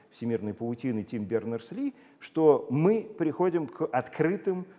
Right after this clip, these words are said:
связанным данным, да, то, что называется «linked open data». Логика достаточно простая. То есть, что каждый именованный объект можно идентифицировать, создать I D и тем самым его связать.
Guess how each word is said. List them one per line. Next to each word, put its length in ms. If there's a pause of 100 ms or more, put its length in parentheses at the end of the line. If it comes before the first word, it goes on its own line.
связанным 680
данным, 420 (100)
да, 140
то, 100
что 140
называется 400
«linked 340
open 380
data». 340 (480)
Логика 580 (220)
достаточно 500
простая. 680 (380)
То 60
есть, 140
что 680
каждый 540
именованный 680
объект 460 (360)
можно 600 (560)
идентифицировать, 960
создать 500
I 180
D 280 (400)
и 460
тем 160
самым 480
его 480
связать. 640